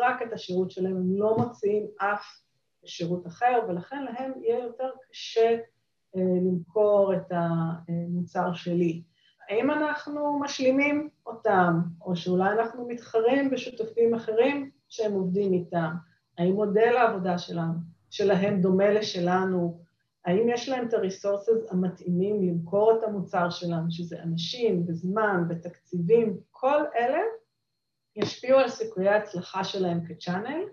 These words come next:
וזה איזושהי עבודת, אה, אה, מחקר קצרה, אה, שאנחנו עושים, בדומה ל-Ideal Customer Profile, אנחנו בונים את ה-Ideal Partner Profile, בשביל שנדע למי אנחנו צריכים, אה, לפנות,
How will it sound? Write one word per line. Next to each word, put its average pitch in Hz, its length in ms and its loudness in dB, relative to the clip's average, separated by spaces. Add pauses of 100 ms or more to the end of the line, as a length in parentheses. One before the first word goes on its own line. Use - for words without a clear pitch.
וזה 180 220 2
איזושהי 311 360 -2
עבודת, 233 560 2
אה, 262 60 -2 (600)
אה, 180 120 -4 (120)
מחקר 240 460 0
קצרה, 220 600 -2 (560)
אה, 180 180 2
שאנחנו 185 580 -2
עושים, 277 440 0
בדומה 180 480 0 (280)
ל-Ideal 180 480 0
Customer 226 500 -6
Profile, 233 360 -2
אנחנו 180 380 -4
בונים 185 680 2 (120)
את 175 140 -6
ה-Ideal 175 580 2
Partner 233 400 -2
Profile, 254 400 -4
בשביל 180 220 -14
שנדע 180 520 0 (400)
למי 180 360 2
אנחנו 220 340 0
צריכים, 185 480 -4 (160)
אה, 175 60 -4 (140)
לפנות, 277 520 0